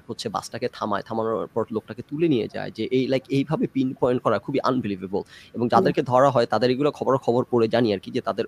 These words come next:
Speaker 1: বেশিরভাগেরই হচ্ছে, আ, অভিজ্ঞতা যে এরকম একটা টেক্সট আসে তাদের ফোনে, তারপর এভাবে করে তাদের লোকেশন ট্র্যাক করে।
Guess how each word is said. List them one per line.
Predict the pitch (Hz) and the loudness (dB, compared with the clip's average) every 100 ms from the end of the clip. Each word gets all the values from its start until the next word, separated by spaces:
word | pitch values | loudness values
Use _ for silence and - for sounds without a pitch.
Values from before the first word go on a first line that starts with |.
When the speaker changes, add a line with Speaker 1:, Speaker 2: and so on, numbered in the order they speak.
| - | -6
Speaker 1:
বেশিরভাগেরই | 120 143 131 135 131 139 | -8 -6 -4 -4 -4 -4
হচ্ছে, | 139 113 135 127 - - - - | -4 -4 -4 -4 -6 -20 -20 -8
আ, | 113 104 95 95 | -2 2 2 0
অভিজ্ঞতা | 113 131 147 - | 0 2 2 2
যে | 113 | 2
এরকম | 113 107 104 | 2 0 -4
একটা | - | -2
টেক্সট | - 131 - | -4 -4 -2
আসে | 135 123 | -2 -2
তাদের | 113 139 - - | 0 0 0 2
ফোনে, | 127 170 - _ _ - | 4 4 0 _ _ 0
তারপর | 117 113 110 | 2 2 0
এভাবে | 113 101 107 | -2 -2 -2
করে | 107 101 | -2 -4
তাদের | 98 104 | -4 -2
লোকেশন | 104 98 - | -4 -4 -6
ট্র্যাক | 101 95 - | -2 -2 -2
করে। | 104 | -4